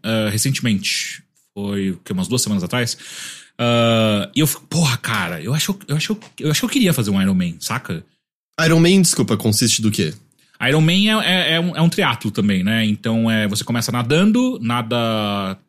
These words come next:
Speaker 1: cinco quilômetros, aí você pedala ou corre, eu não lembro qual é a, a ordem, mas enfim, você, você pedala uns quarenta quilômetros e corre mais vinte.
Speaker 2: Uhum.
Speaker 1: E aí eu falei, porra, cara, Iron Man, pô, prova tradicio-, tradicional,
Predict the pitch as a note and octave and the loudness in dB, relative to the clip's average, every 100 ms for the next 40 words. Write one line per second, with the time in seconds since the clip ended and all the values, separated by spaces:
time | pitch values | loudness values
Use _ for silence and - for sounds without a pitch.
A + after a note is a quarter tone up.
0 | - - - E3 F3 - B2+ G#3 A#3 G#3+ | -10 -6 -4 -4 -4 -2 0 2 0 0
1 | A#3+ A#3 - - - _ _ _ _ - | 0 0 -2 -6 -8 _ _ _ _ -6
2 | A2+ B2 B2 A#2 C#3 C3+ A#2+ A2+ A2+ A#2 | -2 0 0 0 -2 -2 -2 -2 0 0
3 | A2+ A2+ A2 G#2+ G#2+ G2+ E2 - _ G#2 | 0 0 0 -2 -2 -4 -6 -12 _ -8
4 | G#2 - A2+ G#2 G2+ E2+ B2 D#3+ G3+ G3 | -8 -8 -6 -4 -6 -6 0 2 2 2
5 | E3+ D3+ B2+ A2+ G#2 G2+ A2 A#2+ A2 - | 2 2 0 0 0 0 -2 -2 -4 -6
6 | - - C3+ B2 B2 C3+ C3 - - A2+ | -6 -8 -4 -2 0 0 0 -2 -2 -2
7 | D3 D#3+ C#3 C#3 F3 E3+ D#3+ - C3+ C3+ | -2 -2 0 2 2 0 -2 -2 0 2
8 | C#3+ D3 D3 C#3 C3+ C3+ A2+ G2+ D#2+ - | 2 2 2 2 0 0 0 -2 -2 -6
9 | - _ _ - C#3 B2 A#2 - _ C3 | -8 _ _ 2 4 4 2 -2 _ -2
10 | D3 D#3 D3+ D3+ G3+ A3+ G3 G3+ - G3 | 2 4 4 4 4 4 4 0 0 2
11 | D3+ C#3 C3 A#2+ F3 G#3 C#3 D#3 B2+ - | 2 0 -2 0 2 4 4 2 2 -2
12 | D3 G2 E2+ - - _ _ _ - A2+ | -4 -4 -6 -14 -20 _ _ _ -6 -4
13 | A#2+ B2+ - D3+ - A#2+ F#3 G3+ G2+ B2+ | -4 -4 -2 -4 -4 -2 0 0 2 0